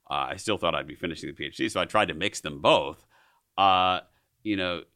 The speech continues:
there was a tremendous pressure to try and make the most of this moment. And I think my response, uh, in that aha moment was just to realize, "Hey, I'm not going to be able to be the person I need to be to take the best advantage of this moment of being hot.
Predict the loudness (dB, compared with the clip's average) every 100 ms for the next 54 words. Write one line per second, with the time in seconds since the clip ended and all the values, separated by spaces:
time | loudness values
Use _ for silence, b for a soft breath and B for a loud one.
0 | -10 0 2 2 0 0 0 0 0 0
1 | 0 -6 -2 0 2 2 0 0 -2 -2
2 | -4 -2 0 0 -2 -2 B 2 2 2
3 | -4 4 4 4 0 -4 2 2 2 -4
4 | -12 _ -20 -8 0 2 4 4 6 6
5 | 6 6 6 4 2 0 -4 -6 -4 -2
6 | 4 4 4 0 _ _ _ 2 4 4
7 | 2 -4 _ _ _ _ _ _ _ _
8 | 4 6 6 2 2 4 2 -4 -4 2
9 | 2 2 -2 -2 -2 0 0 0 0 -4
10 | -6 -6 -2 0 0 -4 _ _ _ _
11 | -4 -2 2 2 2 2 4 4 0 -2
12 | -6 -2 -2 -2 -4 -4 -4 -4 -4 -4
13 | -6 -2 -2 -2 -4 -4 -4 -4 -6 -6
14 | -4 -4 -4 -4 -4 -4 -4 -2 -2 -4